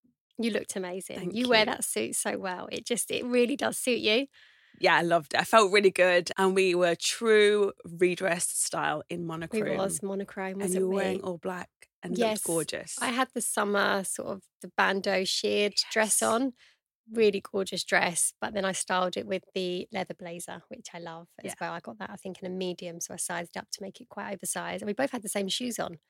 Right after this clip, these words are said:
Speaker 2: Yes.
Speaker 1: Melanie, really simple sandal with a little bit of a, quite a nice heel height, wasn't
Speaker 2: Yeah,
Speaker 1: it? It was
Speaker 2: really
Speaker 1: nice to have
Speaker 2: good.
Speaker 1: a bit of, a bit of height.
Speaker 2: Yeah, felt a
Speaker 1: But
Speaker 2: bit more elegant and poised.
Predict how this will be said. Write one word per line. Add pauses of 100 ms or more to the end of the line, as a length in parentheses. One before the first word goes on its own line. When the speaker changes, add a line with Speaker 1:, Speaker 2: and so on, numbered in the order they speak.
(120)
Speaker 2:
Yes.
Speaker 1:
Melanie, (140)
really
simple
sandal
with
a
little
bit
of
a,
quite
a
nice
heel
height,
wasn't
Speaker 2:
Yeah,
Speaker 1:
it?
It
was
Speaker 2:
really
Speaker 1:
nice
to
have
Speaker 2:
good.
Speaker 1:
a
bit
of, (320)
a
bit
of
height.
Speaker 2:
Yeah, (120)
felt
a
Speaker 1:
But
Speaker 2:
bit
more
elegant
and
poised.